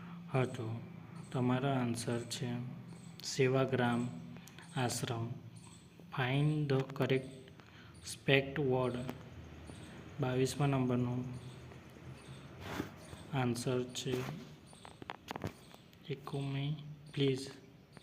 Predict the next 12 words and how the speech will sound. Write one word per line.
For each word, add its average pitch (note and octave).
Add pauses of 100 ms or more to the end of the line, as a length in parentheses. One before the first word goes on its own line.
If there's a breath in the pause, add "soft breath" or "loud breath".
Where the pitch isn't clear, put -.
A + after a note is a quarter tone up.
(1500 loud breath)
ત્રેવીસમા C3+
નંબરનો B2+
પ્રશ્ન B2
છે, C3
ગુજરાતનું C#3+
સૌપ્રથમ C#3
બાળ C3
સંગ્રહાલય B2+
કયા B2+
જિલ્લામાં B2
આવેલું A#2 (500 loud breath)
છે? A#2+